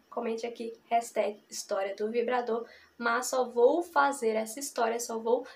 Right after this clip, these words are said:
trazer essa história caso tenha bastante like, caso tenha bastante interação nos comentários e caso tenha bastante compra, né? Porque eu preciso que vocês comprem, né? Então é isso, meus queridos. Eu espero que vocês tenham gostado. É,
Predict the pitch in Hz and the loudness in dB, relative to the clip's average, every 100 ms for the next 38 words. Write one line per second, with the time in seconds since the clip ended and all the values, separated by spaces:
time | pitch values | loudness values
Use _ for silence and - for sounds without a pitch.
0 | _ 254 240 233 226 226 - 285 - 226 | _ -2 0 0 -2 -2 -6 -10 0 2
1 | 226 226 214 214 220 214 202 - - - | 2 -2 -2 -2 -6 -6 -8 -12 -8 -8
2 | - 226 226 - 254 214 214 220 214 196 | -6 -6 -6 -2 0 2 0 -6 -8 -6
3 | 196 196 190 - - 208 220 247 - - | -6 -12 -12 -14 -6 -6 -4 -8 -14 -14
4 | 240 247 247 226 226 - 233 240 254 277 | -6 -2 0 0 -2 -4 -4 -4 -4 -4
5 | 277 240 247 254 - - - 339 - 269 | -4 -2 0 -2 -6 -16 -8 -8 0 0
6 | 254 269 - 285 269 285 277 - 320 294 | 0 -2 -4 0 2 4 2 0 0 0
7 | - - 320 285 269 220 - - 294 - | -2 2 6 6 4 -2 -2 -2 -2 0
8 | 415 403 - 330 - 403 453 494 494 - | 0 0 0 -4 -6 -4 2 4 4 4
9 | 359 370 349 226 220 254 370 - _ - | 4 4 2 -2 -2 0 -2 -6 _ -20
10 | - - 277 285 233 240 262 247 - 254 | -20 -4 2 4 4 0 -4 -4 0 -2
11 | 247 247 - 240 240 240 240 240 240 - | 2 0 2 -2 0 -4 -2 -2 -4 -10
12 | - 262 - 285 - 233 226 254 - - | -4 -2 0 0 -2 0 0 0 -8 -20
13 | - - - 240 240 220 - | -20 -20 -6 0 4 4 2